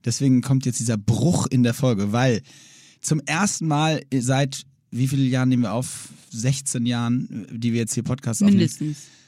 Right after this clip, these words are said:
Speaker 1: Haben wir gestern, als wir nach Hause kamen, einen Anruf bekommen und es hieß, die Folge ist bei Minute dreiundzwanzig abgebrochen.
Speaker 2: Tudum.
Speaker 1: Ende. Ich muss gestehen,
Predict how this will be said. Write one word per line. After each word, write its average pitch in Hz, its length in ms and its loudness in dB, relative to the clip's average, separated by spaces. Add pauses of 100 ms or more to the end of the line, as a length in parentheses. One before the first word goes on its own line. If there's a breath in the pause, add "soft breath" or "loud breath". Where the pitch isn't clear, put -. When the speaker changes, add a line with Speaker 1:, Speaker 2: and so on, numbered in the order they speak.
(340 loud breath)
Speaker 1:
Haben 151 500 0
wir 139 180 2
gestern, 131 500 -2
als - 180 -8
wir 117 60 0
nach 117 140 -4
Hause 127 200 -2
kamen, 113 280 0
einen 95 140 -2
Anruf 117 260 -2
bekommen 113 300 0
und 107 80 2
es 104 100 -4
hieß, - 360 -4 (720 soft breath)
die 113 60 -10
Folge 110 340 -4
ist - 320 -8
bei 95 120 -4
Minute 98 320 -2
dreiundzwanzig 92 760 -6
abgebrochen. - 520 -14 (720)
Speaker 2:
Tudum. 175 1040 2 (320 loud breath)
Speaker 1:
Ende. 123 420 2 (480 loud breath)
Ich 185 160 4
muss 220 180 4
gestehen, 139 520 0